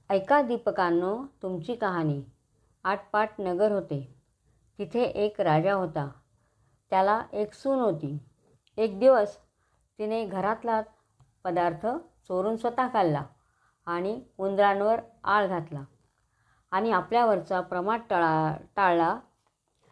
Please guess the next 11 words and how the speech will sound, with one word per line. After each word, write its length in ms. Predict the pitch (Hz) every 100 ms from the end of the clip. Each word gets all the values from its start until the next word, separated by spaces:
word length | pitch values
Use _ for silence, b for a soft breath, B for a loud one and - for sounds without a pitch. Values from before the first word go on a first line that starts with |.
| b
इकडे 260 | 233 233 262
उंदरांनी 540 | 254 233 220 226 233
विचार 340 | 240 214 214 196
केला 480 | 190 185 202 180 180 - _ _ _ _
की 100 | 254
हा 180 | 254 269
आपल्यावर 340 | 262 262 254 254
उगाच 380 | 214 233 277
आळ 140 | 285 285
घाला 240 | 277 269
आहे, 540 | 262 240 226 220 214